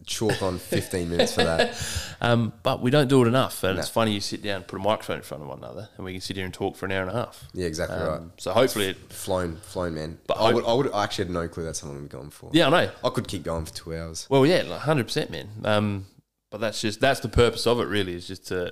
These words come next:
Speaker 2: like, not to find a niche of an audience, just to, like, let you and other people like you have the spotlight for a minute and tell your
Speaker 1: Yeah.
Speaker 2: story, 'cause
Speaker 1: Yeah.
Speaker 2: it's gonna suck for those people that go their entire life not being able to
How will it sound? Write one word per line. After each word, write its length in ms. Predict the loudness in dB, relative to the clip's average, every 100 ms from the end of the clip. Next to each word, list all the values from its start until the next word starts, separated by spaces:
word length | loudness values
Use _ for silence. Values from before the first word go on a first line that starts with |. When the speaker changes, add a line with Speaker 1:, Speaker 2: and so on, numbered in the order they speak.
| -6
Speaker 2:
like, 400 | -6 -6 -10 -20
not 220 | -4 -4 -4
to 60 |
find 260 | 4 6 6
a 80 | 4
niche 260 | 2 0
of 100 | -4
an 100 | -2
audience, 380 | 2 2 2 -4
just 200 | -10 -10
to, 80 | -2
like, 180 | -2 -2
let 240 | -2 -4 -2
you 460 | 4 6 4 2
and 180 | -4 -2
other 140 | -2 -2
people 260 | -4 -2
like 140 | -4 -4
you 240 | -4 -4 -8 -20 -20 _
have 120 | -6 -4
the 60 |
spotlight 440 | 0 2 4 2 0
for 120 | -8
a 40 |
minute 220 | -8 -8
and 100 | -8
tell 160 | -4 -2
your 120 | 0
Speaker 1:
Yeah. 80 | 0
Speaker 2:
story, 280 | 0 -2 -4 -10 _
'cause 160 | -6
Speaker 1:
Yeah. 140 | -4 -4 -8 -20 -20 -20 -20 -10
Speaker 2:
it's 160 | -10
gonna 180 | -2 -2
suck 380 | 2 4 4 0 -18
for 140 | -8
those 180 | -2 -2
people 380 | 0 -2 -2 -4
that 120 | -6
go 180 | 0 0
their 120 | 0
entire 300 | -4 -4 -4
life 300 | -4 -6 -4
not 120 | -6
being 140 | -6 -6
able 200 | -6
to 80 | -8